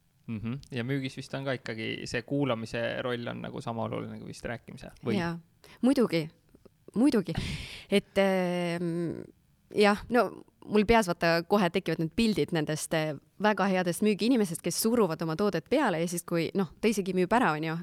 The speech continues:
Speaker 2: aga paneb, äh, toru ära ja siis tuleb cancellation notice sisse, sest inimene lihtsalt ei oska öelda ei nii-öelda agressiivsele müügitüübile, on ju.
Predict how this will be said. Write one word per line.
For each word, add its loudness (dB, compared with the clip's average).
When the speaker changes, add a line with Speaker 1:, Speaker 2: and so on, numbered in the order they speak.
Speaker 2:
aga -2
paneb, 0
äh, 0
toru 2
ära 0
ja -4
siis -8
tuleb -4
cancellation -2
notice -6
sisse, -6
sest -6
inimene 2
lihtsalt -6
ei 2
oska -2
öelda -4
ei 0
nii-öelda 0
agressiivsele -6
müügitüübile, -4
on -12
ju. -